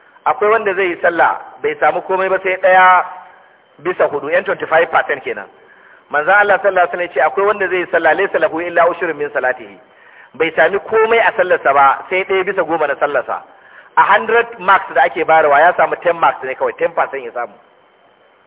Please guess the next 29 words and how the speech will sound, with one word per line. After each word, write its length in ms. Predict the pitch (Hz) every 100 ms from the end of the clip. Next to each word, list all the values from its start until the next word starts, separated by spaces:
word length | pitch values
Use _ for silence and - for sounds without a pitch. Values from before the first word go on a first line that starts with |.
| _ _ _ _ _ -
To 60 | 185
ni 80 |
na 120 | 240 208
jin 120 | 196
tsoron 220 | 185 160
mu 60 | 196
a 80 | 196
zamanin 300 | 196 196 190
mu 60 | 185
na 100 | 175
ana 120 | 180
iya 100 | 175
samun 240 | 165 165
mai 120 | 139 123
zero. 240 | 139 120 - _ _ _ 110 _ _ _ _ _ _ _ _ _ _ _ _ _ _ _ _ -
Dan 140 | 240 254
akwai 240 | - 214
wanda 180 | 226 208
tun 200 | - 247
shiga 280 | 214 196 190
sallah 180 | 208 185
har 120 | 208
fita 180 | 202 180 190
sallah 180 | 180
bai 120 | 147 139
san 120 | 151
me 80 | 139
yake 140 | 127
ba. 100 | 113